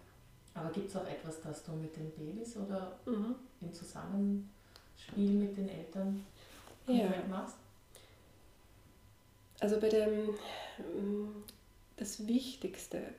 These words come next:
Speaker 2: bei Eltern mit so kleinen Kindern ist, dass man die Bi-, die Bindung stärkt, ja. Und bei, ähm, äh, Babys, die eine schwere Geburt gehabt haben und auch bei Eltern ist,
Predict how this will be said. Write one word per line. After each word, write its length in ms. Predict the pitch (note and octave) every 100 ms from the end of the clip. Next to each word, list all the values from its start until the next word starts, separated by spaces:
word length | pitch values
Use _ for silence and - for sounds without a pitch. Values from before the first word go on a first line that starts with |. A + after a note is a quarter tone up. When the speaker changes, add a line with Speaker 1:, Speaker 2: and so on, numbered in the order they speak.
| - - -
Speaker 2:
bei 440 | F#3+ F#3 F3+ - -
Eltern 420 | - G3+ G#3 G#3 G#3
mit 100 | G#3
so 100 | -
kleinen 600 | - F3 F3 G3+ F#3+ F#3+
Kindern 480 | - G3 F#3 F3+ F#3
ist, 240 | G3+ -
dass 120 | G3
man 100 | G3
die 80 | G3+
Bi-, 180 | G3+ G3 - -
die 80 |
Bindung 540 | G3 G#3+ G#3+ G#3 F#3 F3
stärkt, 540 | - F3+ - - -
ja. 260 | F#3+ F#3+ G#3 - - - - - -
Und 260 | G3+ G3+
bei, 560 | G#3 G3 G3 G3+ G3 F#3+
ähm, 720 | - F#3+ G3 G3 G3 G3+ G#3 - - -
äh, 140 | G3 F#3+ F#3 G3 G#3+ -
Babys, 560 | F#3+ A3 A#3 A3+ A3+ -
die 100 | G#3+
eine 140 | G#3+
schwere 400 | - G3 G3+ G#3
Geburt 420 | G#3 G#3 G#3 A3 -
gehabt 420 | G3 F#3 F#3+ -
haben 280 | E3+ F3+ F3+
und 100 | F#3
auch 40 |
bei 140 | - -
Eltern 500 | - F#3 A3 F#3+ F3+
ist, 140 | G3